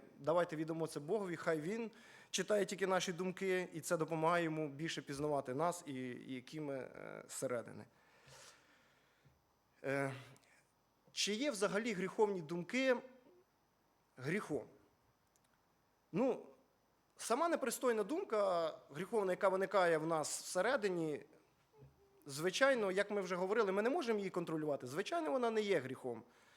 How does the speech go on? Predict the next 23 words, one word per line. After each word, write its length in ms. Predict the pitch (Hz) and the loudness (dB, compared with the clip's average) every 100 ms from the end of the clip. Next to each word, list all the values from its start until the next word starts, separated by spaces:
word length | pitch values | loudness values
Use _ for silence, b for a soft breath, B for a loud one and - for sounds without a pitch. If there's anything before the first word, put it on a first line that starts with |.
| B B B B B B B B | B B B B B B B B
Вона 180 | 254 262 | -2 0
приходить 800 | 240 220 - 320 247 233 - - | 4 2 4 4 4 0 -2 -10
і 440 | 214 220 202 180 - | -6 -4 -2 -4 -6
не, 200 | 156 180 170 170 160 160 147 | -4 -2 -2 -8 -8 -12 -8
гріховністю 960 | 151 190 220 277 233 202 - 202 170 - - - | -2 -2 2 0 0 -4 -6 -6 -6 -10 -20 -20
себе 340 | - - 196 190 | -10 0 0 2
не 80 | 180 | -2
представляє. 640 | 175 - 160 135 117 107 | -2 -2 -2 -2 -2 -6
Грі-, 260 | 123 170 135 | -8 -8 -4
гріхом 320 | 151 175 240 | -2 2 2
для 140 | 185 | 2
нас 180 | 190 175 | 2 2
вона 200 | 165 165 | 0 0
не 120 | 156 | 0
є. 180 | 123 - - _ - | -2 -6 -14 _ 0
Але 560 | 147 180 214 202 156 - - _ _ | 4 8 10 8 6 0 -18 _ _
наше 920 | 147 185 190 - - 175 165 160 131 - - _ _ _ _ _ _ - | 0 2 2 0 0 4 6 6 2 -4 -20 _ _ _ _ _ _ -12
відношення 540 | 135 143 196 285 202 165 | -2 2 4 4 4 4
до 140 | 143 | 2
неї, 380 | 131 120 113 107 - b b | 0 -2 -4 -10 -16 b b
як 300 | 143 170 170 | -2 -2 0
ми 140 | 170 | -2
будемо, 640 | 160 185 175 170 160 - | -2 -2 0 2 2 -2